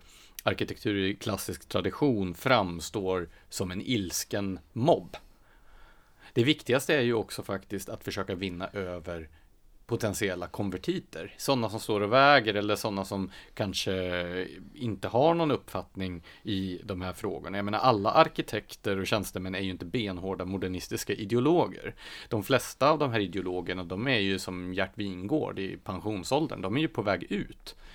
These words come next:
Det är inte dem man ska fokusera på. Man ska ju fokusera på dem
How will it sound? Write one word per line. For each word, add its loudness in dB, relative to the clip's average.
Det -2
är 4
inte -2
dem 4
man 2
ska -2
fokusera 0
på. -12
Man -4
ska -4
ju -2
fokusera 0
på -6
dem -2